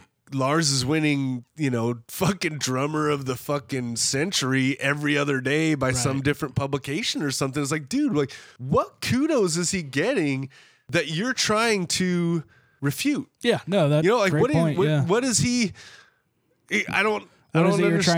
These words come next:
Speaker 1: understand.
Speaker 2: knock down? Yeah, no, I feel
Speaker 1: Yeah,
Speaker 2: that,
Speaker 1: I'm like,
Speaker 2: yeah.
Speaker 1: I don't get it.
Speaker 2: Yeah.
Speaker 1: You know, I, and, <coughs> you know, I've certainly never heard it out of Lars's mouth, "I'm the best drummer ever."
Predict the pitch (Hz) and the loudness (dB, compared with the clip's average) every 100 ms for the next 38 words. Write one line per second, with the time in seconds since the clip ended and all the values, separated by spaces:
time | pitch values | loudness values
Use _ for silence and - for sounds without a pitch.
0 | 165 151 151 139 151 147 127 147 135 143 | 2 2 2 0 0 2 2 2 0 0
1 | 147 151 208 196 180 127 123 175 202 156 | 0 0 2 2 2 2 2 0 -2 -2
2 | 180 185 165 - _ 139 123 113 - _ | 0 0 0 -4 _ -6 -4 -4 -8 _
3 | 151 180 190 180 185 180 - _ _ _ | 0 2 0 0 0 -2 -10 _ _ _
4 | _ _ - - 220 165 143 131 175 - | _ _ -2 -2 -2 0 0 0 -2 0
5 | - 214 214 160 151 156 151 160 156 151 | 0 2 2 2 2 2 2 2 2 0
6 | 135 127 226 214 135 117 123 139 139 131 | 0 2 2 2 -2 0 0 0 -2 -4
7 | 127 117 127 117 - 131 127 123 160 | -4 -2 -2 0 0 0 0 -2 -4